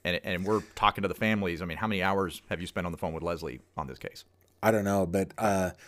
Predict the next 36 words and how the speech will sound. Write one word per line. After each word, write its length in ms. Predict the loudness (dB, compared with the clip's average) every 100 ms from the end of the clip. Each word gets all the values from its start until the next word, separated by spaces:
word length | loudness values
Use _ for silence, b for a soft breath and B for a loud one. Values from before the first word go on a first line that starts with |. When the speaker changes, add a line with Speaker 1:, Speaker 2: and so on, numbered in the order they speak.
| B B 0
Speaker 2:
one 180 | 4 6
of 140 | 6
our, 520 | 6 8 6 4 0
uh, 360 | 0 0 0 -4 -8
one 200 | 0 2
of 80 | 4
the 60 | 2
people 320 | 0 0 2
that 140 | 2 2
we're 120 | 2
working 380 | 2 2 2 2
with 260 | 2 2
on 140 | 0 0
a, 200 | 0 -2
on 140 | -6
a, 60 | -8 -10 _ _ _ _
on 100 | -2
a 20 | 0
project, 460 | 4 6 4 0 -4 _
it's, 280 | 2 4 2 2
it's 180 | 4 6
the 120 | 6
same 260 | 6 6
project, 440 | 6 6 6 2 2
but 80 | 4
it'll 200 | 4 2
come 220 | 0 0
to 100 | 0
light 320 | 2 2 0
later. 500 | 2 2 2 0 -4 B
Speaker 1:
Mm-hmm. 140 | -10 -10 B B B B B _
Speaker 2:
Um, 540 | 2 4 4 2 -2 -6 -12 _ _ _ -2
those 300 | 4 4 4
people, 380 | 0 0 2 4
we're 400 | 4 4 2 2
on 600 | 2 2 0 -2 -6 -8